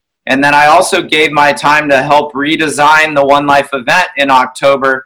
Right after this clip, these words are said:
and put my own capability and skill set on the line and convince them to let me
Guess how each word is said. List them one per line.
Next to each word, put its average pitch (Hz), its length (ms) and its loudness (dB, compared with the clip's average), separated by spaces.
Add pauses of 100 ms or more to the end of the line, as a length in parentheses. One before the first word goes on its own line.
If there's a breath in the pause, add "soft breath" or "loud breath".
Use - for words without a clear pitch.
(480)
and 123 260 -2
put 185 220 2 (140)
my 147 300 2
own 160 460 0 (140)
capability 165 800 0
and 143 140 -4
skill 196 300 0
set 156 260 0
on 170 220 2
the 151 60 0
line 175 380 2
and 139 160 -6
convince 151 420 -6
them 151 220 -2
to 139 60 0
let 147 280 0
me 156 360 -6